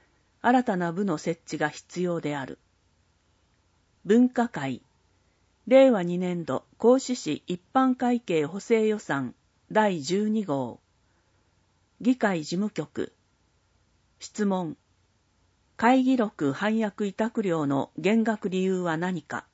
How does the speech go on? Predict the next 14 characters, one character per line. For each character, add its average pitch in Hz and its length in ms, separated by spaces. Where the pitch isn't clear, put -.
答 165 320
え。 127 160
六 190 240
月 262 280
定 233 220
例 220 220
会、 131 340
九 208 100
月 262 280
定 247 240
例 240 200
会 151 260
の 139 300
日 175 160